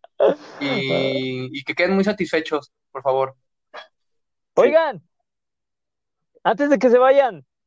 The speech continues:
Speaker 2: tenemos que recordarles que uno de este, uno de, de, de los podcasters que están escuchando aquí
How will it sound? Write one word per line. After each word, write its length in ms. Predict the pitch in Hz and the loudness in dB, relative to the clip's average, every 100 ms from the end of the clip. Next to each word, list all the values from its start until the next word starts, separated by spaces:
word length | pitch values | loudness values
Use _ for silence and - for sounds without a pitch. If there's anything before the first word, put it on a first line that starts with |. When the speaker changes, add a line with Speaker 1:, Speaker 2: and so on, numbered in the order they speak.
| _ - | _ -12
Speaker 2:
tenemos 280 | 175 233 - | -4 -4 0
que 100 | 214 | -2
recordarles 840 | 185 190 190 226 233 240 - _ _ _ _ _ _ _ | 0 0 2 4 4 4 2 _ _ _ _ _ _ _
que 160 | 165 180 | 4 4
uno 440 | 254 277 285 214 | 4 4 2 0
de 480 | 170 190 190 196 220 | 2 6 6 8 6
este, 720 | 208 - 254 247 247 226 - _ _ _ | 4 0 6 8 8 6 2 _ _ _
uno 380 | 208 226 262 220 | 0 4 4 4
de, 340 | 170 180 170 151 | 4 4 2 2
de, 320 | 165 160 156 | 4 4 4
de 220 | 143 160 | 4 4
los 320 | 160 151 147 | 4 4 2
podcasters 840 | _ 254 233 - 247 220 254 254 - | _ 2 2 2 2 4 4 4 2
que 100 | 175 | -4
están 160 | 214 | -2
escuchando 440 | 214 196 175 202 202 | -2 0 0 0 0
aquí 320 | 170 247 | 0 -2